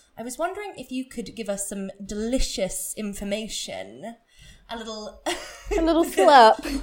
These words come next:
Speaker 1: <laughs> a little slurp of knowledge, uh, and tell us a bit more about that.
Speaker 2: Of course. Now that I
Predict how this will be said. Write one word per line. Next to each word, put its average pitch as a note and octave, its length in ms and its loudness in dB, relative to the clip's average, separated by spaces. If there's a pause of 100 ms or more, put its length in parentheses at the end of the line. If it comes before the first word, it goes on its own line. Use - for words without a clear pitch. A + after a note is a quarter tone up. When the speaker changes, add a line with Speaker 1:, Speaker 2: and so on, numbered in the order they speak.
(120)
Speaker 1:
<laughs> - 100 -2
a E4 40 8
little F4 300 4
slurp D#4 760 -4
of A#3 120 -4
knowledge, A3+ 880 -2
uh, G#3+ 480 -2
and A#3+ 340 -8
tell C4+ 160 -8
us C4 120 -8
a - 40 -18
bit A#3 140 -6
more G3+ 380 -6
about D3 260 -10
that. - 460 -12 (440)
Speaker 2:
Of D4+ 320 0 (120)
course. D#4+ 680 -2 (260)
Now A#3+ 220 0
that B3 120 2
I A#3 260 2